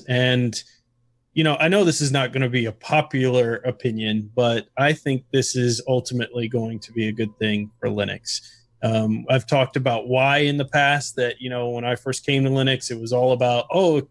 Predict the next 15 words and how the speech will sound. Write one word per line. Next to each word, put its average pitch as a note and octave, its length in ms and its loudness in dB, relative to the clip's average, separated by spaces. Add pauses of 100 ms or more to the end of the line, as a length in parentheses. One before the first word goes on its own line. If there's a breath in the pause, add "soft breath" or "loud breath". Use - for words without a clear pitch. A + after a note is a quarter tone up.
(160)
look E3+ 180 0
what E3 100 2
you D#3 120 2
can C#3+ 140 0
do C#3+ 120 4
with C#3 140 4
old C3+ 180 2
hardware," C3+ 640 2 (380 soft breath)
and C3 80 2
all B2+ 160 2
these C3+ 260 2
things. C3+ 420 2
And A2+ 120 -2
the A#2 380 -2
whole D3 280 0